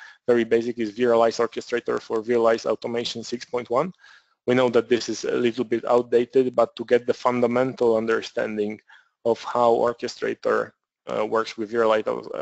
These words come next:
automation, it's a really good resource. And also we have number of, of blogs, uh, that we think are very useful. Um, and also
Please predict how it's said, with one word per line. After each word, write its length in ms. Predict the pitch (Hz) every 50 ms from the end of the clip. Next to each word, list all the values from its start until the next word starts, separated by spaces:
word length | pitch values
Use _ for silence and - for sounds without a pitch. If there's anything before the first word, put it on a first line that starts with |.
| - - 123
automation, 680 | 110 - - 117 117 117 120 110 - 127 117 120 - _ - - _
it's 120 | - - -
a 40 |
really 180 | 123 131 131 120
good 180 | 120 127 - -
resource. 560 | 117 113 - - 120 127 170 165 - - - _ _ _ _ _ _ _ _ _ _ _ _ _ -
And 80 | - 123
also 200 | 123 - - 131
we 100 | 123 113
have 180 | 127 120 -
number 380 | 127 120 120 123 123 120 123 -
of, 460 | - 117 117 113 - - - - - - -
of 180 | 123 98 -
blogs, 460 | - 123 123 147 - - - - - - - _ - - _ _ _ _ _ _ -
uh, 400 | 120 113 113 110 110 110 110 110
that 140 | 110 110 117
we 100 | 120 110
think 240 | - 123 117 107
are 140 | 117 113 110
very 240 | 101 117 120 120 113
useful. 540 | 117 123 123 - - 131 127 123 123 123 _ _ _ _ _ _ _ _ _ _ _ _ -
Um, 800 | 107 107 107 110 110 110 110 107 107 107 110 107 107 107 113 - _ -
and 240 | - 123 117 117 117
also 640 | - - 120 127 123 113 - 127 120 117 113 113